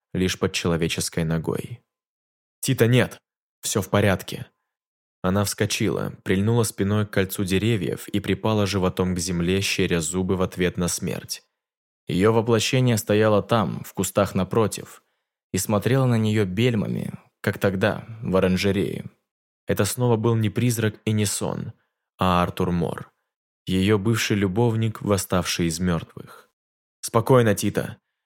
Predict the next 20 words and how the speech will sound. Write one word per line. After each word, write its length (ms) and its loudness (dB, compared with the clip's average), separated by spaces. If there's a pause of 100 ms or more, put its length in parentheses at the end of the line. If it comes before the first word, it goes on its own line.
это 160 4
просто 460 2
охотник 580 0
из 120 -2
моего 300 2
войска". 640 0 (800)
Так 220 -4
вот, 180 2
что 280 -2
оно 180 -2
теперь 340 -6
такое, 640 -8 (460)
и 80 -4
почему 400 -2
преследует 720 -2
ее. 240 -6 (680)
Херн 320 2
поднялся 500 0
между 320 0
ними 500 0